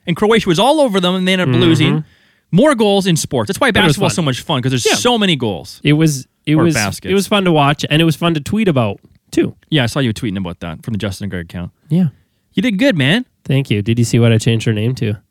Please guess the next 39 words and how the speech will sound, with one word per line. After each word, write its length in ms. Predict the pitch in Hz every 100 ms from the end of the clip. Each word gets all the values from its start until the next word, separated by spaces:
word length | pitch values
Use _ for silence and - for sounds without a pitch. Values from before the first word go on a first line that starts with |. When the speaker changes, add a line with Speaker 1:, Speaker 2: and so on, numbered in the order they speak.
| -
Speaker 1:
Le 460 | 120 117 123 185 175 _ _ 113
Justin 320 | 160 - 175
and 100 | 165
Greg? 320 | 165 208 220 -
Speaker 2:
Yeah, 200 | 120 117
Le 220 | 117 117
Justin 440 | 110 135 - 143
and 200 | 135 123 107
Gregich. 600 | 131 123 - - - - _
'Cause 180 | - 131 -
every 300 | 226 247 262
single 300 | 240 220 202
Croatian 680 | 180 165 190 202 170 156 143
player's 320 | 151 151 143
last 240 | 143 156 151
name 260 | 135 131 131
ends 200 | 131 131
in 100 | 120
I 220 | 110 123
C. 340 | - 120 98 - _ -
Speaker 1:
I 160 | 120 113
see. 320 | - 85 - _ -
Speaker 2:
Yeah. 100 | 120 _ _ _ _ -
Speaker 1:
No, 180 | 110 92
no, 80 |
I, 120 | 82 98
I 80 | 101
actually, 400 | 90 92 104 80 -
I 100 | 98
see 300 | - 87 - _ -
what 100 | 92
you're 80 | 95
saying. 280 | 90 90 - _ _ _ -
Speaker 2:
What 100 | 120
do 60 |
you 40 | 107
mean? 200 | 95 98 _ _
Speaker 1:
That's 180 | 113 -
funny. 380 | 208 226 87